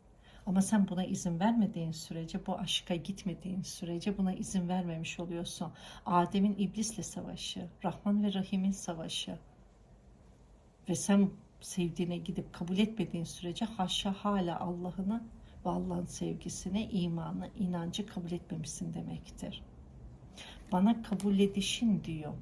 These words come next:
senin miracın, Burak atınla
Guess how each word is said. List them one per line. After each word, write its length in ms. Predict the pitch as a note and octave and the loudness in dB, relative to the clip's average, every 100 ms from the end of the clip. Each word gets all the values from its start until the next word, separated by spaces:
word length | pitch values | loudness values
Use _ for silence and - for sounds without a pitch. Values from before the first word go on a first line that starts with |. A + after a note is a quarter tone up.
| - - | -10 -12
senin 360 | - - F3 G3+ | -10 -2 4 8
miracın, 880 | A#3 A3 E3 D#3+ D3 C3+ - G3+ A#3+ - - - - - - F#3+ | 10 10 8 4 0 -2 -2 -2 -2 -6 -14 -16 -16 -16 -8 -2
Burak 400 | E3+ G3+ G#3+ B3+ | 4 6 6 2
atınla 640 | - - A3+ F3+ E3 | -2 4 6 6 2